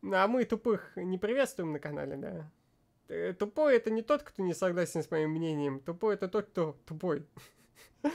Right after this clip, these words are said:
А, и потом я еще сделаю ролик, да, вот есть любимая, м, фраза школоты, которая не хочет учиться.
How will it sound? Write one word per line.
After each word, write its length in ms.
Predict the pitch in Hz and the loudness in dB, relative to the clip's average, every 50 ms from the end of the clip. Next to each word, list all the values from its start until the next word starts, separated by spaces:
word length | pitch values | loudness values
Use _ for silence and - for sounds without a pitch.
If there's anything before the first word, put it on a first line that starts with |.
| 311 294 285 269 - - - _ _ _ _ _ _ - - 220 | -4 -8 -14 -14 -18 -20 -20 _ _ _ _ _ _ -6 2 6
А, 220 | 208 185 165 160 | 8 8 8 8
и 540 | 170 175 180 170 160 151 147 147 139 - - - _ _ _ - | 6 4 2 2 0 0 -2 -4 -6 -8 -12 -18 _ _ _ -2
потом 380 | 180 180 180 - 277 277 240 | 0 0 4 6 6 6 6
я 160 | 208 196 196 | 6 6 4
еще 240 | 185 156 - - 190 | 4 4 2 0 0
сделаю 440 | 180 170 185 202 190 190 185 180 180 | 2 2 2 4 4 4 4 4 4
ролик, 400 | 185 220 240 247 233 190 147 147 | 4 4 4 4 2 0 0 2
да, 380 | 143 151 151 156 170 180 165 - - | 4 4 4 4 4 2 -2 -4 -4
вот 260 | - 160 175 170 - - - | -2 -2 -2 -2 -4 -8 -8
есть 540 | 208 190 190 208 180 147 135 - - - - _ _ _ _ _ _ _ _ _ _ _ _ - | -4 0 4 4 4 2 0 -4 -12 -20 -20 _ _ _ _ _ _ _ _ _ _ _ _ -4
любимая, 840 | 180 180 185 165 180 202 202 202 180 170 156 151 147 147 139 139 - - - | -2 -2 0 4 4 6 6 6 6 4 6 6 4 2 0 -2 -6 -16 -20
м, 540 | - - - 50 - - - - - 50 - - - - - - - - | -18 -16 -14 -14 -14 -14 -14 -14 -16 -16 -18 -18 -16 -16 -16 -16 -10 -4
фраза 640 | - 185 196 202 196 190 170 151 147 147 143 135 - _ _ _ _ _ _ _ _ | 0 4 8 8 8 8 6 4 2 0 0 -2 -4 _ _ _ _ _ _ _ _
школоты, 720 | - - - - - - 180 175 160 160 160 - - 285 | -18 -16 -16 -8 -4 0 2 4 4 4 4 2 0 -2
которая 540 | 294 - 202 185 - 175 175 165 170 165 160 | 0 2 0 2 2 0 0 0 2 2 2
не 160 | 151 156 170 | 2 0 0
хочет 460 | 160 - - 165 156 - - 147 139 - | -2 -2 -4 -4 -4 -6 -8 -10 -8 -10
учиться. 640 | 139 135 - 202 226 233 - - - - 143 - | -10 -8 -6 -6 -6 -6 -8 -14 -14 -14 -14 -14